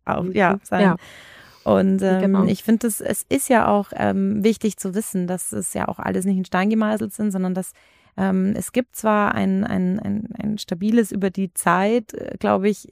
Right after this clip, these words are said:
Speaker 1: hinweg Dasein der Motive, aber trotzdem je nach
Speaker 2: Mhm.
Speaker 1: Lebensphase, und das erlebe ich ja ganz viel in meiner Arbeit, ähm, ist dann mal das, das vielleicht Motiv, äh, Verwundbarkeit oder Ma-, Motiv Machtstärke auf der anderen
Speaker 2: Mhm.
Speaker 1: Seite.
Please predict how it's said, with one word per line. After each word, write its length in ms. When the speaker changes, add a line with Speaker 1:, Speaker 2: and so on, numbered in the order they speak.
Speaker 1:
hinweg 720
Dasein 440
der 100
Motive, 420
aber 140
trotzdem 320
je 80
nach 100
Speaker 2:
Mhm. 80
Speaker 1:
Lebensphase, 680
und 60
das 100
erlebe 240
ich 60
ja 100
ganz 220
viel 140
in 60
meiner 220
Arbeit, 400
ähm, 680
ist 220
dann 80
mal 180
das, 280
das 280
vielleicht 360
Motiv, 640
äh, 300
Verwundbarkeit 680
oder 80
Ma-, 220
Motiv 360
Machtstärke 720
auf 80
der 120
anderen 240
Speaker 2:
Mhm. 80
Speaker 1:
Seite. 340